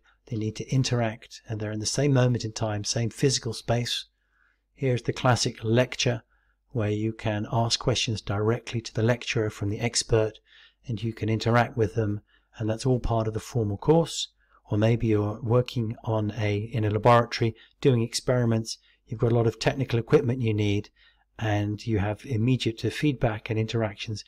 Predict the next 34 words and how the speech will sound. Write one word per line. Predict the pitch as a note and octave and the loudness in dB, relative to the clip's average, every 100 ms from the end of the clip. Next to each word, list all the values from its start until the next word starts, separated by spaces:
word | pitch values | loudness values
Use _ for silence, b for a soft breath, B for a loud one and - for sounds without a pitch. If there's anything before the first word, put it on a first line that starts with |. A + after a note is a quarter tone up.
| b b | b b
with | C3 A#2 | -2 2
the | |
lecturer | A2 A2 - - G#2 | 2 2 0 -2 -2
and | G2 | -2
fellow | G#2 G2+ | -2 -4
students. | - A2 G2 F2+ - - _ _ _ _ _ _ _ _ _ _ _ _ _ _ _ _ _ - | -4 -4 -4 -6 -14 -20 _ _ _ _ _ _ _ _ _ _ _ _ _ _ _ _ _ 0
If | C#3+ | 6
we | D#3 | 8
move | D#3 C3+ | 8 10
online | C3+ A#2+ C3 C3+ E3+ | 8 8 8 6 4
at | D#3 - | 2 -2
school, | - C#3 B2 D3+ - | 6 8 8 4 -2
online | C3 B2+ A#2 A#2 | 2 4 4 4
synchronous | - D#3+ C#3 B2 C#3 - - | 4 4 4 2 0 -6 -6
in | A2 | -6
a | |
formal | G2 - C#3 C#3 C#3+ D#3 | -6 -2 4 4 4 0
context, | - D#3 C#3+ D#3 - - B2 | 0 0 0 -2 -4 -4 0
well, | A#2 | 2
that | A2+ - | 2 0
will | G#2 | -2
be | G#2 | -2
following | - A#2 A2 A2 A#2 | 2 2 2 0 -2
a | A#2 | 2
web | A#2 A#2+ | 4 4
lecture, | B2 A#2 - B2 A2+ _ | 4 2 0 -2 -4 _
sorry, | - A#2+ G#2 | 0 2 4
following | - B2+ A2+ G#2+ | 6 6 6 4
a | G#2+ G#2+ b b _ | 0 -2 b b _
live | A#2+ A#2+ A#2+ A#2 | 4 6 6 4
stream | - - B2 A2+ G#2 | 0 2 4 2 0
from | - B2 A2+ G#2+ - | -2 0 0 0 -2
a | G#2 | -6
teacher. | - D#3+ D#3+ - D#3 | -2 0 2 0 0